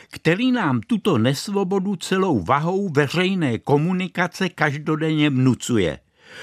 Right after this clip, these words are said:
Kdo chce zůstat sám sebou, kdo ví, že Bůh je cesta, jak napsal Michel de Montaigne, musí se snažit této přesile vzdorovat.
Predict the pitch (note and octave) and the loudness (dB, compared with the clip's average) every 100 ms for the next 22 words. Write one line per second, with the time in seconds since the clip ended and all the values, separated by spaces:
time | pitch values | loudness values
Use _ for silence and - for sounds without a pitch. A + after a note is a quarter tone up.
0 | - C3+ A#2+ G#3+ - - B2 G3 A3+ - | -2 0 2 0 -2 -6 -4 -4 -8 -4
1 | D#3+ C#3 - A#2+ G2+ - G3+ G3+ B2+ D2+ | -4 -2 -2 -2 -2 -2 -2 0 0 -2
2 | - _ _ A2 G2 B2+ G3+ A3+ A2+ C#3+ | -8 _ _ 0 2 2 -2 -4 0 0
3 | A#2+ D#3 - A#2+ - A3+ A3 - E3 C#3 | -2 -6 -2 -4 -2 -4 -4 -6 -4 -2
4 | A#2 - C3+ A#2 - C3+ C3 A#2 - C3 | -2 -2 -4 -4 -4 -2 0 -2 -2 -4
5 | A#2+ A2 A#2 G#2+ G2 E2+ G#3 C#3 D2+ F2 | -2 0 0 0 -2 -2 -2 -2 -4 -10
6 | - - - - - F3 G#3 - B3 - | -14 -20 -20 -8 2 2 2 -4 -2 0
7 | C3 - C#3 D3+ D#3 G#3 A3 _ - _ | -2 0 0 0 -2 -4 -4 _ -20 _
8 | _ F3 F3+ F3 B2 - D#3 D#3 - D#3+ | _ 0 0 -2 -4 -2 -2 -2 0 0
9 | D3+ D#3 - G2+ F#2 - A2+ F#2+ C2+ | 2 -2 -6 -8 2 2 4 0 -4